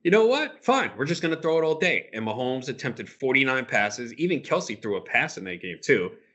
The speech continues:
So that's something to keep an eye on if they have some type of trick play up their sleeves for this game. But they didn't run the ball. It's smart. Like, why run it? And they just threw it all over Tampa Bay.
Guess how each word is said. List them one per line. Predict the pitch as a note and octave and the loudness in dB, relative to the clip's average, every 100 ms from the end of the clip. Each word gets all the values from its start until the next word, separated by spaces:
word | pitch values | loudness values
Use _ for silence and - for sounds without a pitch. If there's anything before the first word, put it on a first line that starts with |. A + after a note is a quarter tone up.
| _ | _
So | - | 0
that's | A#2 B2 | 2 2
something | - A2 | 0 -4
to | G#2 | -6
keep | - G#2+ | -10 -8
an | F#2+ | -6
eye | F#2+ | -6
on | F#2 | -6
if | F2 | -8
they | G#2 | -8
have | G2+ | -8
some | - G2+ | -8 -4
type | A#2 G2 | -2 -2
of | |
trick | D#2+ - B2+ - | -4 -4 -6 -6
play | - F2 F2+ - | -2 0 0 -2
up | G2 | -6
their | - G2 | -4 -4
sleeves | - G2 F#2 F2 | -4 -6 -6 -6
for | F2+ | 0
this | C3 | 2
game. | C3+ F#2+ F2 - - _ | 2 -2 -2 -4 -20 _
But | A#2+ | 4
they | C3 | 6
didn't | E3 F3 | 6 6
run | F#3+ | 4
the | F3+ | 2
ball. | B2 G#2 - - | 2 0 -2 -8
It's | B2+ C#3 | -8 -4
smart. | E3 F#3 D#3+ - | 0 2 2 0
Like, | B2 B2+ | 0 2
why | A2 C3+ | 2 0
run | D3 D#3 | 2 0
it? | D3 F#2 - _ _ - | 0 -4 -10 _ _ -2
And | A2 | 2
they | |
just | A#2 C3 - | 2 0 -2
threw | C#3+ B2 | 0 0
it | - | 0
all | D3+ E3 D3+ | 0 2 4
over | E3 C3+ | 4 2
Tampa | G2+ - G2 G2 | -2 -2 -4 -6
Bay. | F#2+ E2+ | -6 -8